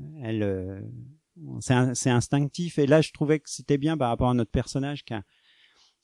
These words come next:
qui a eu une, quand même toute une période de sa vie à vivre comme un animal, à chasser, et cetera. De, de,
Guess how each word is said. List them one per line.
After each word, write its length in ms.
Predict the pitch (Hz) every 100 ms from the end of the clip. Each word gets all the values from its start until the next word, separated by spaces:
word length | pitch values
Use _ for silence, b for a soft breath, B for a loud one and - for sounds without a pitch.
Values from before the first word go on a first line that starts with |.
| - -
qui 60 |
a 100 | 131
eu 80 | 135
une, 140 | 139
quand 120 | 127 135
même 200 | 139 127
toute 160 | 151
une 100 | 147
période 300 | 156 147 147
de 80 | 131
sa 180 | - 139
vie 240 | 127 151
à 80 | 131
vivre 380 | 113 131 120 110
comme 160 | 120
un 100 | 117
animal, 580 | 117 113 120 156 175 127 - _ _ -
à 80 | 104
chasser, 640 | - 113 - 135 143 147
et 60 | 123
cetera. 420 | - - 117 143
De, 200 | 147 120
de, 160 | 107